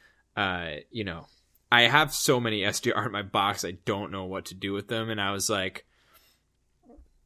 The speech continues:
so today, I, um, today I, uh, finally, <laughs> I actually finally got the blue doublet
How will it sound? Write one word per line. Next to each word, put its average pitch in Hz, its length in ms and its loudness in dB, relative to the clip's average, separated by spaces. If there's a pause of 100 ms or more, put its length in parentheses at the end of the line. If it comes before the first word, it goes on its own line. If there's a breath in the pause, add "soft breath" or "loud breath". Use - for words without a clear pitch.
(340)
so 127 180 6
today, 117 760 4 (120)
I, 98 720 0 (800)
um, 90 540 -2 (1120)
today 117 720 2
I, - 40 -8
uh, 95 360 -6
finally, 113 480 0
<laughs> - 40 -8
I 104 200 -2
actually 127 280 -4
finally 110 440 -2
got 92 340 -2 (520)
the 98 180 -2 (160)
blue 101 560 -4 (1500)
doublet 117 540 0